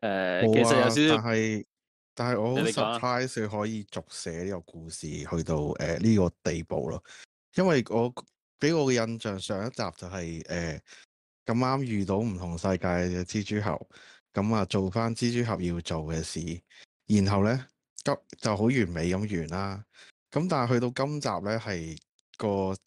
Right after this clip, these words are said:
Speaker 2: 事件係升級得好多咯，即係幾何級數咁上升咯。即係我睇緊嘅時候係冇 expect 到佢係可以由第一集呢個劇本去延伸到呢個，呢個情況咯，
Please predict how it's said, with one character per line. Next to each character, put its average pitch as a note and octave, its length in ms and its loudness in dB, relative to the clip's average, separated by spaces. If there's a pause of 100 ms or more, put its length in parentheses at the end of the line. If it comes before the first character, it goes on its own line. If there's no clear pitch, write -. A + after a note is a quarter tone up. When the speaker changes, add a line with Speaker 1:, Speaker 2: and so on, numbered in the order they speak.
(100)
Speaker 2:
事 F#2+ 420 -6
件 G2 220 -6
係 A2+ 160 -4
升 A#2+ 320 -4
級 A#2 60 -14 (160)
得 G#2+ 120 -4
好 F2 300 -8
多 E2+ 280 -2
咯， E2 140 -4 (520)
即 - 140 -2
係 C3 200 4
幾 G2 240 2
何 F2 220 0
級 - 140 -6 (120)
數 - 160 -4
咁 E2 280 -4
上 D#2+ 300 -4
升 E2 220 -4
咯。 D#2+ 160 -4 (320)
即 D3+ 60 2
係 B2+ 60 4
我 A#2+ 80 4
睇 F#2 200 0
緊 A#2+ 220 2
嘅 - 20 0
時 E2+ 180 -4
候 D#2+ 140 -6
係 D#2 140 -4
冇 D#2+ 380 -4
expect G#2 320 -2
到 F2+ 240 -4
佢 F2 240 -6
係 E2 220 -6
可 F2 60 -2
以 F2 360 -4 (840)
由 D#2+ 400 -4 (340)
第 G2 80 2
一 G2+ 120 2
集 A2+ 140 -2
呢 G#2 300 -2
個 G2 120 2
劇 F2 260 -6
本 E2+ 200 -6
去 G2+ 120 -2
延 E2 260 -6
伸 G2 260 0
到 E2 180 -2
呢 F2 160 2
個， E2 80 0 (260)
呢 G#2+ 120 2
個 E2+ 200 4
情 E2 300 -8
況 D#2+ 220 -2
咯， E2+ 200 -10